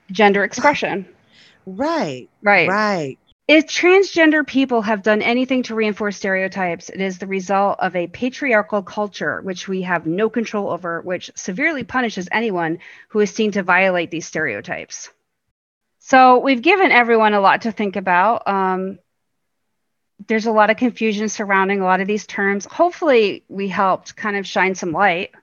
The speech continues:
Speaker 2: We hope that you can be a little receptive to this community, a little more receptive to this community than
Speaker 1: Mm-hmm.
Speaker 2: maybe you are now.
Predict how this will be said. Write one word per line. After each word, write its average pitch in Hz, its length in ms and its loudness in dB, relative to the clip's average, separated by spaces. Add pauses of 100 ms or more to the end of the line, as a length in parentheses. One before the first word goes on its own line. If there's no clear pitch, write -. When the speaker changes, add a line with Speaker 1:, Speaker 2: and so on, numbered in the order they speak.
(260)
Speaker 2:
We 170 140 -2
hope 180 240 0
that 180 180 -4
you 160 60 -8
can 156 160 -4
be 151 120 -2
a 139 100 0
little 135 260 -4
receptive 120 580 -10
to 127 160 -6
this 117 180 -12
community, 117 420 -8 (160)
a 147 60 -6
little 214 240 -2
more 202 200 0
receptive 135 480 -6
to - 60 -16
this 113 220 -10
community 104 640 -10 (240)
than 220 300 0
Speaker 1:
Mm-hmm. 113 120 -8
Speaker 2:
maybe 120 240 -6
you 117 160 -4
are 113 220 -2
now. 110 220 -12